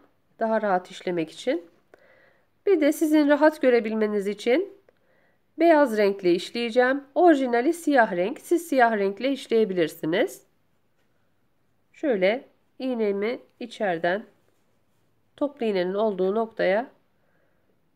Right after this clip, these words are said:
çıkartıyorum. Toplu iğneyi alıyorum. Buradan ipimi çekeceğim şimdi. Burada kanevçe tekniği uygulayacağım. Bunu nasıl yapıyoruz? İpimi çıktığım noktanın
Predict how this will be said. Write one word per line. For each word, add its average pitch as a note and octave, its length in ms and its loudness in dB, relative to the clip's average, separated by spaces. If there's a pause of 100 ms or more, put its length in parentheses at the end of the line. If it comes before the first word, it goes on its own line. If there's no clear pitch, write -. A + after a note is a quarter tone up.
(580)
çıkartıyorum. G3 1040 -4 (1080)
Toplu D4+ 300 -6
iğneyi F#3+ 200 -4
alıyorum. F3 680 -2 (680)
Buradan G#3+ 280 -8
ipimi G3 320 -6
çekeceğim D#3 560 -10
şimdi. D#3+ 480 -8 (2000)
Burada D4 400 2 (600)
kanevçe F4+ 460 4
tekniği A3 420 0
uygulayacağım. B3 880 0 (540)
Bunu F4 180 4
nasıl D#4 280 2
yapıyoruz? F#3 600 0
İpimi B3 360 -4
çıktığım C4 520 -2
noktanın F#3+ 760 0